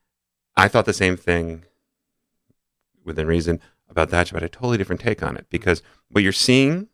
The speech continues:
with your eye without a lens is, is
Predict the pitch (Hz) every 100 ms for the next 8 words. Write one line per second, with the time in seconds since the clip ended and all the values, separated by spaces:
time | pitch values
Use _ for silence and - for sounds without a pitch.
0 | _ - 90 85 - 90 87 90 113 117
1 | _ _ _ _ 85 87 80 - _ 76
2 | 76 76 95 92 80 123 - - _ _
3 | _ _ _ _ 95 87 92 - 90 78
4 | -